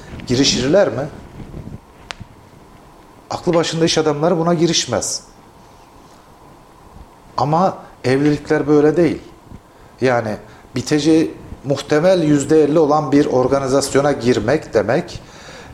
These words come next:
biteceği anlamına da gelmiyor. Sağlıklı iki birey,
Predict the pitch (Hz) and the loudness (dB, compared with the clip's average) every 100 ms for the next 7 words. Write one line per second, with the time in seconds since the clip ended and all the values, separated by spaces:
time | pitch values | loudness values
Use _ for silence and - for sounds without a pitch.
0 | - - - - - - 131 135 139 170 | -20 -20 -20 -20 -12 -10 -4 -2 2 2
1 | 156 135 131 127 135 160 120 127 143 127 | 2 0 -2 -2 0 0 0 2 2 -2
2 | 95 78 - - - - - - 123 131 | -6 -8 -10 -18 -20 -18 -14 -4 0 0
3 | 143 185 156 - 151 117 95 | 0 0 0 0 0 0 2